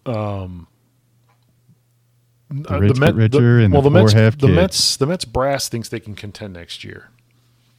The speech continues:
Speaker 1: They're, they firmly, the, the G M firmly believes that.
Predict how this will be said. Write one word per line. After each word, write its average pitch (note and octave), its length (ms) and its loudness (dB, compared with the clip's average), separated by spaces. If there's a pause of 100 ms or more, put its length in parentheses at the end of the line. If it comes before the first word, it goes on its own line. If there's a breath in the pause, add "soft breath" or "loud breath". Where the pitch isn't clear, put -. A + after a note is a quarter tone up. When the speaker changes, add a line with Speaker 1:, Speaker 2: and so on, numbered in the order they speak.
(140)
Speaker 1:
They're, G#2+ 120 -10
they A2 220 -6
firmly, A2+ 320 -4
the, G2+ 380 -8
the A#2 120 -2
G C3+ 180 -6
M A#2 120 -4
firmly A#2 340 -8
believes F#2 340 -12
that. E2 200 -16